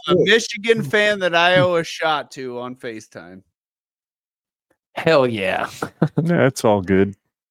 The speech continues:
Speaker 2: So,
Speaker 1: You get to
Speaker 2: appreciate
Speaker 1: do
Speaker 2: you
Speaker 1: a
Speaker 2: guys having me
Speaker 1: shot.
Speaker 2: on.
Speaker 1: <laughs>
Speaker 2: Love
Speaker 1: Hey.
Speaker 2: being here with you guys.
Speaker 1: Hey, man.
Speaker 2: Always
Speaker 3: Appreciate
Speaker 2: a
Speaker 3: it,
Speaker 2: great
Speaker 3: brother.
Speaker 2: time.
Speaker 1: Yep. Thanks for, thanks for taking the time to hang out. It was a good time.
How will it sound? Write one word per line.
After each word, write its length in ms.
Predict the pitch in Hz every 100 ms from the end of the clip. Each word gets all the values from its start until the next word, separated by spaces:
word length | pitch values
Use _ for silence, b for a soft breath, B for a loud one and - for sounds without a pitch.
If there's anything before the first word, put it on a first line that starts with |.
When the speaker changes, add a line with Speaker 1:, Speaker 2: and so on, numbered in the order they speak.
| _ _ _
Speaker 2:
So, 360 | 98 90 85 _ _ _ _ -
Speaker 1:
You 80 | 110
get 80 | 117
to 40 |
Speaker 2:
appreciate 120 | 165
Speaker 1:
do 80 | 127
Speaker 2:
you 40 | 123
Speaker 1:
a 20 |
Speaker 2:
guys 180 | 165 -
having 220 | 160 139
me 100 | 135
Speaker 1:
shot. 380 | 143 147 170 196 _ _ _
Speaker 2:
on. 100 | 135 -
Speaker 1:
<laughs> 100 | 175
Speaker 2:
Love 160 | 135 143
Speaker 1:
Hey. 140 | 185
Speaker 2:
being 240 | 156 160 160
here 240 | 170 165
with 200 | 160 160
you 120 | 165
guys. 420 | 160 156 156 175 170
Speaker 1:
Hey, 220 | 185 170
man. 20 |
Speaker 2:
Always 140 | 160 127
Speaker 3:
Appreciate 240 | 127 123
Speaker 2:
a 40 |
Speaker 3:
it, 40 | 123
Speaker 2:
great 160 | 127
Speaker 3:
brother. 140 | 143 165
Speaker 2:
time. 340 | 151 147 151 _ _ _ _ - -
Speaker 1:
Yep. 240 | 135 - _ -
Thanks 260 | 139 143
for, 220 | - 135 -
thanks 180 | 139 139
for 120 | -
taking 260 | 127 139 139
the 60 | 135
time 320 | - 135 135
to 40 |
hang 160 | 131 135
out. 220 | 139 127
It 40 | 113
was 120 | 107
a 40 |
good 180 | 117 123
time. 300 | 139 139 113